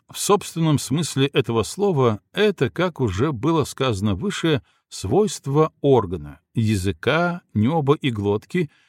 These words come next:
испытывать специфические воздействия от тех или иных растворяющихся веществ в пище или питье. Вкус в его применении надо понимать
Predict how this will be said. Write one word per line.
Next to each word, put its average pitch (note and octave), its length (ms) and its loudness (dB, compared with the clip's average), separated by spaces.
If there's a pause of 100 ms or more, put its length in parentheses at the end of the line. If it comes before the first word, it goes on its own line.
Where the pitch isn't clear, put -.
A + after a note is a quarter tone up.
(200)
испытывать F#3 760 0
специфические D#3+ 1040 -2
воздействия B2 840 0 (280)
от A#2+ 220 0
тех - 500 -2 (100)
или D3+ 280 0
иных C3+ 500 -2
растворяющихся C#3 840 -2
веществ - 580 -2
в - 160 -14
пище C3+ 540 -2 (260)
или A#2 220 2
питье. - 480 -10 (1400)
Вкус A3+ 360 -2
в A#2+ 140 -2
его G#2+ 320 2
применении D#3+ 720 0
надо D#3+ 280 -2
понимать B2 600 -2